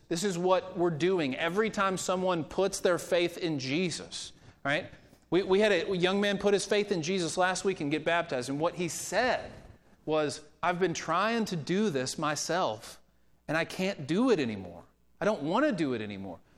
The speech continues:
Well, that's exactly right. That's wisdom right there. Jesus is the only one who can run our lives. If you try to run your own life, you're gonna make a mess of it. How many of us have already done that? How many of us have tried?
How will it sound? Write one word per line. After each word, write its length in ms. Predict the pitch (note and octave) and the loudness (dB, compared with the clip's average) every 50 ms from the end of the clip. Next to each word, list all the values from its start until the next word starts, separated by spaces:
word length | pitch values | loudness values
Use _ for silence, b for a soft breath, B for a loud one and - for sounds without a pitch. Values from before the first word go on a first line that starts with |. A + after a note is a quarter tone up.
| b - - | b -6 -2
Well, 180 | - B3 A#3+ - - - | -2 -2 -2 -4 -10 -4
that's 280 | E3+ A#3+ C4 D4 - - | 0 2 2 2 2 0
exactly 760 | D4 B3 F#3+ E3 D3+ D#3+ G3 F#3+ A#3+ C4+ - - D#4 C4+ | 0 0 0 0 2 4 4 4 4 2 2 2 2 4
right. 520 | B3 G#3+ G#3+ A#3+ D4 C4 C3 - - - - - | 4 6 6 6 4 2 0 -2 -8 -12 -8 -2
That's 240 | - G#3 B3+ - - | 0 0 0 0 0
wisdom 720 | F3 F3 F#3+ A#3+ D#4 F4 E4+ C#4 A3 F#3 D#3+ B2+ A2+ G#2+ G#2+ | 0 2 4 6 6 6 4 2 0 0 0 0 0 0 -2
right 220 | G#2+ G#2+ G2+ - | -2 -4 -4 -6
there. 240 | - G2 F2 D2+ - - _ _ _ _ _ _ _ _ - D3 | -10 -10 -10 -12 -18 -20 _ _ _ _ _ _ _ _ -10 -8
Jesus 680 | C#3 C3+ D3+ F#3+ A#3+ C#4+ D4+ C#4+ G#3+ F3+ D#3+ D3 C#3+ - | -4 -2 0 2 4 4 4 4 4 2 0 0 0 -2
is 160 | - F#3+ E3+ | -2 -2 0
the 140 | G3 G3+ F3 | 0 0 2
only 320 | F#3 F#3+ G#3+ B3 C4+ B3+ | 2 2 4 4 2 2
one 220 | A3 F#3 F3+ F#3 F3+ | 2 2 2 2 0
who 80 | G3+ | -2
can 180 | F#3+ - F#3 E3+ | -2 -2 -2 -2
run 240 | D3+ C#3 C#3 C#3+ D#3+ | 0 2 2 2 2
our 160 | E3+ F3 F3+ | 2 2 2
lives. 720 | E3+ E3+ E3+ G#3 B3 B3+ A3 C3+ G2+ F#2 - - - - - - _ _ - | 2 2 2 2 2 2 0 -2 -4 -6 -10 -14 -16 -18 -18 -20 _ _ -8
If 100 | - D3 | -4 0
you 120 | F#3+ A#3+ A#3 | 0 0 2
try 200 | - C4+ C4+ C4 | 4 4 6 6
to 60 | A3 | 4
run 280 | F3+ E3+ F3+ G3 A3+ | 4 4 2 4 4
your 120 | A#3+ A#3 G#3 | 2 2 2
own 160 | G3 F3+ E3 | 2 2 2
life, 220 | E3 G#3 C#4 B3 | 2 0 0 0
you're 80 | A3 F3+ | 0 0
gonna 120 | F3+ F3 | 0 2
make 180 | F#3+ G#3 A3 A#3+ | 0 0 2 2
a 60 | C4 | 2
mess 360 | B3+ B3+ C#4+ D#4 D4 - - | 2 4 2 2 2 0 0
of 160 | G3+ C3+ A2 G#2 | -2 -2 -4 -8
it. 120 | F2+ - - _ _ _ _ _ - | -12 -14 -16 _ _ _ _ _ 0
How 100 | G#3+ B3 | 2 4
many 160 | D4 C#4+ C4 | 4 6 6
of 100 | A#3 A#3+ | 6 6
us 100 | B3 - | 4 4
have 120 | B3 G3+ | 4 6
already 220 | G3 G#3+ A#3+ C#4+ B3 | 6 6 6 4 2
done 340 | G#3+ C4 C4 D4 D#4 C#4+ G#3+ | 2 4 4 4 4 2 0
that? 200 | C#3+ G2+ A2 C3 | 0 -2 -2 -2
How 80 | F#3 | 0
many 200 | A#3+ C#4+ C#4+ A#3 | 0 2 2 2
of 80 | F#3+ G#3+ | 2 2
us 140 | A3+ - - | 2 0 -2
have 100 | A#3+ - | -4 -4
tried? 540 | - - G#3+ A3 B3+ C#4 A#3+ C3+ E2+ - | -2 0 0 2 2 2 2 0 -2 -4